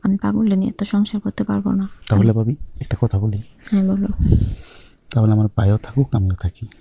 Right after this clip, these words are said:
Speaker 1: এটা কখনো সম্ভব না। আমি চাই তোমার পাশে আমি সারা দিন, সারা রাত, সারাক্ষণ, সারা জীবন থাকতে চাই।
Speaker 2: আরে, দুই ভাইয়ের মাঝে একটা ভুল ঠিক আছে,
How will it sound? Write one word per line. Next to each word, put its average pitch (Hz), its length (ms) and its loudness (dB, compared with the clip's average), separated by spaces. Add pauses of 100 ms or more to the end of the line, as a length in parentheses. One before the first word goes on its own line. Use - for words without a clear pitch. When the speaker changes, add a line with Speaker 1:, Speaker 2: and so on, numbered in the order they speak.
(1120)
Speaker 1:
এটা 214 280 2
কখনো 208 240 2
সম্ভব 190 460 -2
না। 185 200 -2 (180)
আমি 196 120 0
চাই 196 320 -4
তোমার 196 200 0
পাশে 196 240 -2
আমি 196 140 -2
সারা 196 240 -2
দিন, 196 340 0
সারা 202 380 0
রাত, 208 160 0 (160)
সারাক্ষণ, 208 640 0
সারা 208 280 -2
জীবন 202 300 0
থাকতে - 300 -4
চাই। - 500 -8 (160)
Speaker 2:
আরে, 113 260 4 (800)
দুই 107 120 4
ভাইয়ের 92 220 2
মাঝে 98 180 2
একটা 95 180 -2
ভুল 95 280 -2
ঠিক 98 140 2
আছে, - 260 -2